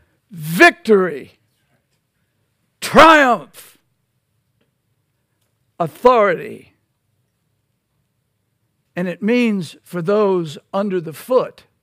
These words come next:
subjugation, submission,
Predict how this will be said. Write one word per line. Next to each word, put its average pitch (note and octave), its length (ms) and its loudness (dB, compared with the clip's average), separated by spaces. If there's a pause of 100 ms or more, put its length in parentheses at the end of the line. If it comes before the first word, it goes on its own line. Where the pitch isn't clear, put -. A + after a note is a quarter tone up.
(540)
subjugation, C#3+ 1120 -14 (1500)
submission, D3 880 -12